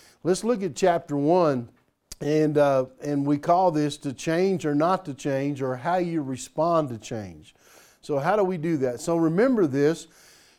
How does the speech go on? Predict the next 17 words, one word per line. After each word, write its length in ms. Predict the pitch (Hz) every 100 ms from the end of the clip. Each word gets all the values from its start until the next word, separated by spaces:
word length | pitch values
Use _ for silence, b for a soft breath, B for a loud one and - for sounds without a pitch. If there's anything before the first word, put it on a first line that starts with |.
| b
change 460 | 185 208 294 262
is 180 | 208 160
a 60 | 160
process 760 | - 185 208 247 170 160 160
that 200 | - 147 143
anyone 540 | 180 220 196 170 160
can 260 | 151 160 151
learn. 460 | 170 160 104 98 _ b b b b
And 120 | 139 156
I 100 | 165
like 240 | 220 247
to 80 | 180
say 220 | - 180
it 160 | 165 170
this 200 | 226 -
way, 400 | 165 147 147 151
change 720 | 147 - 190 220 226 180